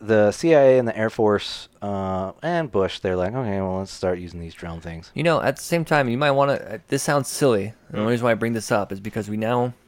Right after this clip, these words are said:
Speaker 2: not too long ago, a few years back, someone was mentioning, like, we now have teenagers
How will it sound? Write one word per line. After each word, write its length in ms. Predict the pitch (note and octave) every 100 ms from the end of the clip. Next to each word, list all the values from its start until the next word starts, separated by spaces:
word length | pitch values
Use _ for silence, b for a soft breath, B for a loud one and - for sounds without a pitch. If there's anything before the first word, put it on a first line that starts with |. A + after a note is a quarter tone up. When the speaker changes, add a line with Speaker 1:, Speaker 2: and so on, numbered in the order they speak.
| _ _ _ _ _ _ _ _ _ _ _
Speaker 2:
not 320 | D3 F3 G3 F#3+
too 140 | E3
long 160 | D3 C3
ago, 260 | A2 G#2
a 60 | G#2+
few 260 | - D#3+
years 240 | D#3 B2+ A#2
back, 280 | - G#2+ G#2
someone 200 | A2 G#2
was 120 | G2
mentioning, 280 | G#2 - F#2+
like, 100 | G2
we 80 |
now 180 | G#2 G#2
have 440 | G#2 G2+ G2+ - -
teenagers 720 | F#3 E3+ B2+ A#2 A#2 A2